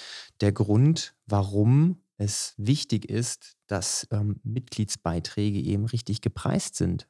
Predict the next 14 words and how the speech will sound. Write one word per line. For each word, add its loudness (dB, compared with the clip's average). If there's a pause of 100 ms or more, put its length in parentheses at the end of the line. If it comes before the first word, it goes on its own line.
(100)
Weil, 0 (400)
wenn 2
ich 0
jetzt -2
sage, 2
"Okay, 0
ich -10
rechne 0
mir 2
die 0
Kosten 0
vorher 0
nicht 0
aus", -2